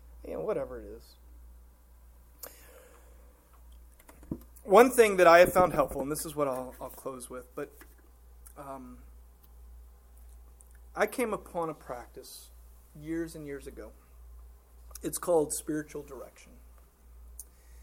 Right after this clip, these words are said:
Spiritual direction is an ancient, ancient practice, uh, in the Orthodox and Catholic Church. Spiritual direction is where a,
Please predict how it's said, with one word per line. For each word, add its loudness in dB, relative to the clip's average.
Spiritual 0
direction -4
is -18
an -16
ancient, -12
ancient -18
practice, -18
uh, -14
in -20
the -18
Orthodox -12
and -20
Catholic -16
Church. -20
Spiritual -4
direction -4
is -16
where -8
a, -14